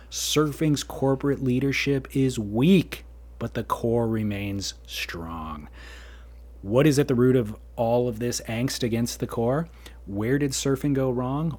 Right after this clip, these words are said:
Well, I have climbed the mountain and heard from the oracle's mouth herself that the key to restoring the soul of surfing is less money. You heard me right.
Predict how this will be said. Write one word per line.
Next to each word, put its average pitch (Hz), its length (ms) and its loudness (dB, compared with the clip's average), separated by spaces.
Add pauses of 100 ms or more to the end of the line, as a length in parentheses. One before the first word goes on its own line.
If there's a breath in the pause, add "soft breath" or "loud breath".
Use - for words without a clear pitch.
Well, 110 360 -4
I 117 120 -4
have 107 200 -6
climbed 127 440 -4
the 156 100 -4
mountain 123 360 -6
and 104 140 -8
heard 131 380 -4
from 139 160 -2
the 127 120 -2
oracle's 117 460 -4
mouth 110 300 -6
herself - 680 -6
that 110 160 -8
the 107 100 -8
key 147 400 -4
to 175 80 0
restoring 127 580 0
the 107 80 0
soul 117 340 -2
of 107 80 -4
surfing 139 720 -2
is 123 500 -2 (440)
less 104 540 -4 (240)
money. 110 640 0 (520 soft breath)
You 113 260 -2
heard 127 260 -2
me 127 140 0
right. 127 380 0